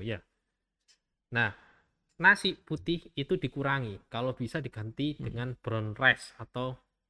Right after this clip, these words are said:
Speaker 2: Nasi.
Speaker 1: eh, nasi
Speaker 2: Nasi,
Speaker 1: coklat ya,
Speaker 2: nasi
Speaker 1: brown
Speaker 2: coklat.
Speaker 1: rice ya. Nah, jadi yang masih ada kulitnya itu. Tapi bukan kulitnya yang utuh, kulit ari kita,
Speaker 2: Ah,
Speaker 1: kalau kita
Speaker 2: betul,
Speaker 1: ngomong.
Speaker 2: betul.
Speaker 1: Nah,
Speaker 2: Hmm.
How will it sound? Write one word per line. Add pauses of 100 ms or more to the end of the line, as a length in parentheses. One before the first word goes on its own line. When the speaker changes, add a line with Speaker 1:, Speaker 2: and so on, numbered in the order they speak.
Speaker 2:
Nasi.
Speaker 1:
eh,
nasi
Speaker 2:
Nasi,
Speaker 1:
coklat
ya,
Speaker 2:
nasi
Speaker 1:
brown
Speaker 2:
coklat.
Speaker 1:
rice
ya. (140)
Nah, (240)
jadi
yang
masih
ada
kulitnya
itu. (140)
Tapi
bukan
kulitnya
yang
utuh, (240)
kulit
ari
kita,
Speaker 2:
Ah,
Speaker 1:
kalau
kita
Speaker 2:
betul,
Speaker 1:
ngomong.
Speaker 2:
betul.
Speaker 1:
Nah,
Speaker 2:
Hmm.